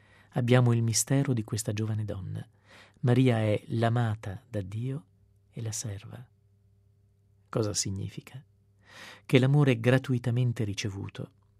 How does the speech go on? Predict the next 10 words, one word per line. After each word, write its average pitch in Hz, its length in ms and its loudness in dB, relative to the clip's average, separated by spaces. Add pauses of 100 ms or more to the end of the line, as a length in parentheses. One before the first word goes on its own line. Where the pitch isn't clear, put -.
(160)
diviene 117 480 2
in 110 180 -2
lei 110 400 -6 (220)
dono 123 380 4
d'amore 113 400 -2
ai 107 160 -4
fratelli. 95 680 -12 (2250)
"Avvenga 113 600 0
per 98 220 -10
me", 92 260 -8